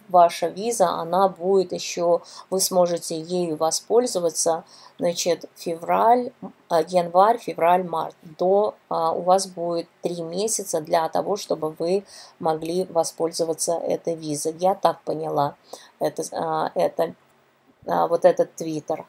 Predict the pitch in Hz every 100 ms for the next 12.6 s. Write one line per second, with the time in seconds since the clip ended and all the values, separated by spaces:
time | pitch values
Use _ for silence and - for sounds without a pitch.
0 | - 165 175 151 160 160 180 - - 151
1 | 156 160 175 - - - - - 190 190
2 | 196 190 220 254 254 214 202 190 196 190
3 | 185 - 185 180 196 247 269 - - 175
4 | 170 165 165 165 - 180 175 165 170 165
5 | 185 226 233 196 170 165 156 165 - -
6 | _ _ _ _ _ _ _ _ _ _
7 | - - 160 160 160 185 170 208 233 208
8 | 180 - - 170 165 - - - 214 190
9 | - 190 165 - - - - - - 196
10 | 175 170 175 175 170 165 170 - - -
11 | 175 165 247 - _ - 170 175 208 240
12 | - - 170 196 226